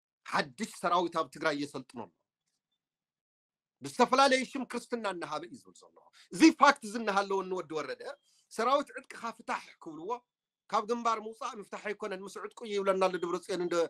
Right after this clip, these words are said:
ወዲ ወረደን። ዕጥቂ ምፍታሕ ማለት ዘይምትኳስ ማለት እዩ። ዕጥቂ ምፍታሕ ማለት ግንባር ገዲፍካ ንህዝብኻ ንፀላእ ምሃብ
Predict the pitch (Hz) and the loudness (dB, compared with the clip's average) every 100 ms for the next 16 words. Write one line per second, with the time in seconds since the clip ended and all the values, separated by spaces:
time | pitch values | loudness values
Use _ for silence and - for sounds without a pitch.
0 | - _ 170 160 180 170 147 131 - _ | -4 _ -2 2 2 2 -2 -8 -12 _
1 | _ _ _ _ _ - 277 - 254 233 | _ _ _ _ _ 0 0 0 -2 2
2 | - 247 190 240 240 220 220 202 - 208 | 6 6 6 4 4 -2 -6 -8 -4 -4
3 | - 127 104 - _ _ _ _ - 254 | -4 -12 -14 -20 _ _ _ _ -8 -8
4 | - 247 240 285 - 233 247 - 233 233 | -4 -2 0 0 2 0 0 -4 -2 2
5 | 226 208 233 - 311 302 _ - 226 254 | 2 0 -4 -2 -2 -2 _ -6 -4 -4
6 | 240 262 277 254 - 262 262 254 233 302 | -6 -4 -4 -6 -10 -8 -6 -2 4 6
7 | 311 | 6